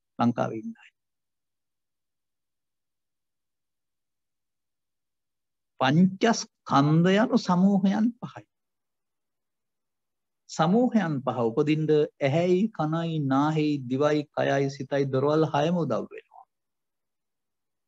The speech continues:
ඔය සංයුත්ත නිකායේ තියෙන ආ සත්තට්ඨාන සූත්‍රය තුල මේ රහස තියෙනවා.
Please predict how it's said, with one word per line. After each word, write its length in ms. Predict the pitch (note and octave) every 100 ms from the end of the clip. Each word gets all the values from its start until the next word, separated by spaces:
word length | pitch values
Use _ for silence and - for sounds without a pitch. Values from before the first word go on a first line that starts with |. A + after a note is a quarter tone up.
| _ _ _ _ _ _ _ _ _ -
ඔය 80 | B2
සංයුත්ත 400 | B2+ A#2+ C3 C3+
නිකායේ 460 | D3 C#3+ D3 C#3 B2+
තියෙන 320 | C3 A#2+ A#2
ආ 120 | A2
සත්තට්ඨාන 760 | A2 A#2+ A#2 - C#3 C#3 C3+ B2+
සූත්‍රය 460 | B2+ B2+ C3 D3 C3
තුල 200 | A#2 B2+ D#4 - _ _ _ _ _ -
මේ 100 | C3
රහස 260 | C3 D3 D#3+
තියෙනවා. 420 | C#3+ D#3+ B2 A2